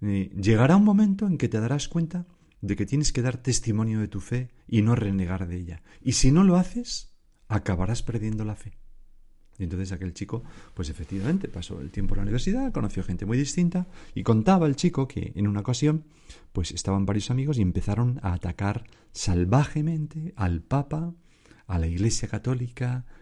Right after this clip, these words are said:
etcétera, etcétera. Y él empezó a acordarse de esto, de esto que le habían dicho, ¿no? Dijo, "Ha llegado el momento, o hablo o pierdo la fe",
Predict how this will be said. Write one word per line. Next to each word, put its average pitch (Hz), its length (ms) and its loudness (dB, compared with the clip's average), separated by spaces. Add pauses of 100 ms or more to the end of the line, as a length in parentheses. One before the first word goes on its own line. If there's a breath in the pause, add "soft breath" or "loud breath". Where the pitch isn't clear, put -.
etcétera, 98 420 -2
etcétera. - 320 -6
Y 147 140 4
él 202 280 4 (280 loud breath)
empezó 110 400 6
a - 20 6
acordarse 131 580 2
de 101 200 2
esto, 98 320 -4 (360 soft breath)
de 113 120 4
esto 165 180 4
que 135 60 2
le 110 80 4
habían 110 260 2
dicho, 127 320 2
¿no? 110 80 0
Dijo, 113 360 -4
"Ha 143 100 10
llegado 151 400 12
el 143 80 8
momento, 127 580 6 (300 loud breath)
o 117 200 10
hablo 175 340 12
o 117 260 4
pierdo 156 320 10
la 127 100 6
fe", 131 260 4